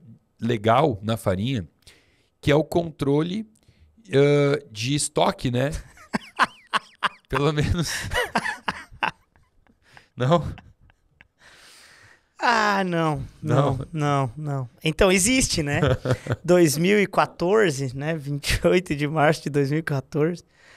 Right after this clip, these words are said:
Speaker 2: nós tivemos a publicação que trouxe a importância, a relevância dos limites máximos tolerados de sujidades.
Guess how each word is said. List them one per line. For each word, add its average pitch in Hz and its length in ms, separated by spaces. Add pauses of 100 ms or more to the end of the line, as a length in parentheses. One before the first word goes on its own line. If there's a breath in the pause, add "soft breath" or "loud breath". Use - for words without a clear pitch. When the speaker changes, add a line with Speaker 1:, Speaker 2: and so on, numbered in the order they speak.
(320 soft breath)
Speaker 2:
nós 151 140
tivemos 160 640
a 165 100
publicação 160 800
que 180 640 (520)
trouxe 190 600 (720)
a 143 120
importância, 160 680
a 139 40
relevância 147 720
dos 143 260
limites 160 440
máximos 156 500
tolerados 143 580
de 156 100
sujidades. 139 760